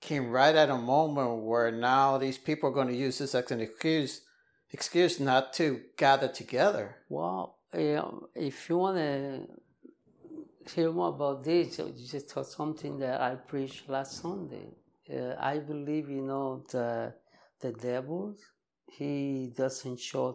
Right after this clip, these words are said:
Speaker 2: to us like he is. He very wicked. So, um, um,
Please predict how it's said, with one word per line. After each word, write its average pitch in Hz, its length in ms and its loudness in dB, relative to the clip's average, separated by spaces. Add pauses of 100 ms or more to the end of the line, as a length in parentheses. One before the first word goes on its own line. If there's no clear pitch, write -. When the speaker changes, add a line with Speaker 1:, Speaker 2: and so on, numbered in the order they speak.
(100)
Speaker 2:
to 123 120 -4
us 120 360 -2
like 113 320 -8 (100)
he 131 160 -6
is. 151 340 -4 (240)
He 123 160 -8
very 123 720 -4 (500)
wicked. 160 480 -4 (560)
So, - 280 -4
um, 131 340 -2
um, 127 600 -2